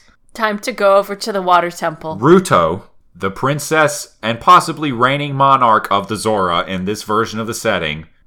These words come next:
Speaker 2: to say nothing of Darunia, don't know who Zelda is.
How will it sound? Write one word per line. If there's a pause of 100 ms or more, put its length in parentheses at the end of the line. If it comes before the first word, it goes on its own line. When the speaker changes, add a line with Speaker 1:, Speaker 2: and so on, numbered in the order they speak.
(120)
Speaker 2:
to
say
nothing
of
Darunia, (340)
don't
know
who
Zelda (220)
is.